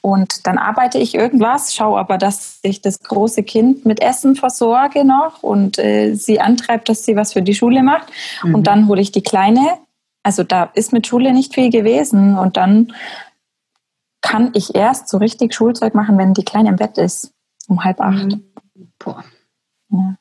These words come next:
Speaker 1: Und dann räume ich aber erstmal die Küche natürlich auf, dann mache ich ein bisschen was für die Schule, unterbreche das Ganze, dass das große Mädchen auch ins Bett kommt. Und dann meistens bin ich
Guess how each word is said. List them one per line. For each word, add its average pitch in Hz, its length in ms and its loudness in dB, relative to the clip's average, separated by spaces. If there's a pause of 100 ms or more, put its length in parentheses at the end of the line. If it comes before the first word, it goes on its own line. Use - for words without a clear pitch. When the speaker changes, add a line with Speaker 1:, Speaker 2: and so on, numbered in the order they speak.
(120)
Speaker 1:
Und 208 120 0
dann 202 220 2
räume 233 260 2
ich 220 80 2
aber 202 160 0
erstmal 190 320 0
die 196 100 -6
Küche 262 280 -2
natürlich 262 420 0
auf, 302 360 0
dann 202 140 2
mache 220 120 2
ich 220 60 -2
ein - 20 -20
bisschen 202 200 0
was 196 160 -4
für 190 80 -4
die 196 120 -2
Schule, 233 360 2
unterbreche 208 440 0
das 233 200 -4
Ganze, 240 500 0 (400)
dass 190 280 -2
das 190 180 -2
große 233 360 0
Mädchen 208 440 2
auch - 280 -2
ins 240 200 0
Bett 277 240 -2
kommt. 311 420 -4 (400)
Und 202 240 0
dann 226 520 2
meistens 196 520 0
bin 208 160 2
ich 233 320 0